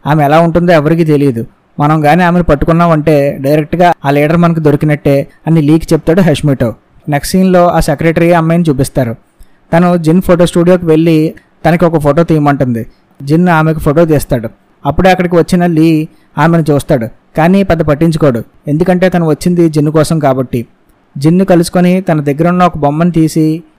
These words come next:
ఇది ఒరిజినలా లేదా ఫేకా అని చెప్పమని పోలీస్ హెడ్ తనకి ఇచ్చిన ఆ బొమ్మని జిన్నుకి ఇస్తాడు లీ. జిన్ అది చూసి అది ఫేక్ అని చెప్తాడు. "ఎలా చెప్పగలవు?" అని లీ అడిగితే, "నాకు షాంఘైలో ఇలాంటి డూప్లికేట్స్ తయారు చేసే ఫ్యాక్టరీ ఒకటి ఉంది,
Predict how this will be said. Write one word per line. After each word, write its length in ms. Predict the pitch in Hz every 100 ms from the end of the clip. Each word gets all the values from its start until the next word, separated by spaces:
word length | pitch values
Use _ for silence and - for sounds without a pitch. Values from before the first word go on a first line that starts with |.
| -
ఇది 100 | 151
ఒరిజినలా 480 | 143 143 165 170 185
లేదా 260 | 175 156
ఫేకా 420 | 180 151 147 165 165
అని 100 | 160
చెప్పమని 560 | 151 - 160 160 143 147 - _ _
పోలీస్ 300 | 156 170 180
హెడ్ 200 | 175 170 165 175
తనకి 220 | 160 156
ఇచ్చిన 200 | 143 165
ఆ 120 | 170
బొమ్మని 500 | 160 147 151 170 165 156
జిన్నుకి 300 | 139 170 175
ఇస్తాడు 300 | 170 - 175
లీ. 280 | 180 147 127 - _ _
జిన్ 240 | 143 175 196
అది 160 | 196 180
చూసి 400 | 180 185 190 180
అది 200 | 185 165
ఫేక్ 300 | 170 151 165
అని 100 | 180
చెప్తాడు. 420 | 165 139 - 123 113 - _ _
"ఎలా 160 | 135 156 185
చెప్పగలవు?" 420 | 190 170 170 175
అని 200 | 175 160
లీ 160 | 156 156
అడిగితే, 600 | 170 160 165 160 139 139 - _ _ _
"నాకు 240 | 147 160 170
షాంఘైలో 600 | 147 143 165 180 185 175
ఇలాంటి 260 | 156 170
డూప్లికేట్స్ 480 | 165 156 160 175 151
తయారు 200 | 151 156
చేసే 220 | 165 180
ఫ్యాక్టరీ 380 | - 151 147 170
ఒకటి 180 | 160 156
ఉంది, 280 | 143 123